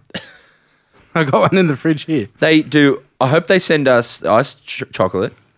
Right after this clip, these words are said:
Speaker 1: Yeah.
Speaker 2: iced coffee.
Speaker 1: The iced coffee is very nice.
Speaker 2: Iced strawberry.
Speaker 1: Okay, not a fan.
Speaker 2: Iced banana.
Speaker 1: Not a fan.
Speaker 2: You, well, this is what we, iced honeycomb.
Speaker 1: Big fan. Four on my list, I think it was.
Speaker 2: Iced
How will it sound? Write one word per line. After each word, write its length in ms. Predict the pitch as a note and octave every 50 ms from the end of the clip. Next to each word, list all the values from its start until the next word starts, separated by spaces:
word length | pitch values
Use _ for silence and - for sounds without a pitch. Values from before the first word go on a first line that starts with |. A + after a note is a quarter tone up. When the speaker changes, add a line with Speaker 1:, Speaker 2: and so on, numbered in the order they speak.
| _ _ _ _ _
Speaker 1:
Yeah. 140 | A#2 A2+ G#2 G#2+
Speaker 2:
iced 240 | B2+ C#3+ - -
coffee. 320 | - - G#2+ - - G2 A#2+
Speaker 1:
The 240 | D3+ D3 C3+ D3 C#3+
iced 280 | C3+ D3 E3+ E3+ - -
coffee 460 | F3+ E3+ - - G3 F#3+ F3 C#3+ - -
is 160 | C3 A#2+ A2
very 220 | A2 A#2 A2+ A2
nice. 340 | G#2 G2+ F#2+ F#2 - - - _ _ _ _ _ _ _ _ _ _ _ _ -
Speaker 2:
Iced 300 | G2 A2 C3 C#3 - -
strawberry. 680 | - - - - - B2+ B2 A#2+ G#2 G#2+ A2+ C3+ A#3+ - _ _ _ _ _ _ A#2
Speaker 1:
Okay, 320 | G#2+ - G2 G2 A2 A2+ - _ _
not 160 | A#2 A2 G#2+
a 40 | G#2+
fan. 240 | - - G2 F2+ F2+ G2
Speaker 2:
Iced 360 | G#2+ A#2+ - - - - G#2
banana. 640 | - G#2+ G#2 G#2 G2 G2+ G#2+ A2+ G2+ E2+ D#2 D#2 - _
Speaker 1:
Not 160 | G2+ G2+ G2+
a 40 | F#2
fan. 300 | - - F#2+ F#2+ E2+ E2 - _ _ _ _ _ _ _ _ _ _ _ _ _
Speaker 2:
You, 160 | G#2+ B2+ C3+
well, 80 | C3 C3+ D3
this 120 | D#3+ D#3
is 80 | E3 E3+
what 140 | E3+ C#3+
we, 80 | C3 B2 A2+ G2+ - - - _ _ _ _ _ _ _ _ _ _ _ _ _ _ _ _ _ _ _ _ _ _ -
iced 260 | B2 C#3 C#3 - -
honeycomb. 720 | - B2+ A#2+ B2 A2+ - C3+ B2 C#3 F3+ A3 B3 - _ - A2+ -
Speaker 1:
Big 200 | A#2+ A#2+ A#2+ A#2
fan. 340 | - - B2 A2+ G2+ G2+ G2+
Four 340 | - - C#3+ C#3+ D3 C#3+ C#3
on 100 | C3 A#2+
my 120 | A2 G#2+
list, 220 | G#2 G#2 - -
I 60 | G#2+ G2+
think 220 | - A2+ G2+ -
it 40 | G2 F2+
was. 220 | F2+ F2+ F2 - _ _ _ _ _ _ _ _ _ _ _ _ -
Speaker 2:
Iced 280 | A2+ C3 C#3 - -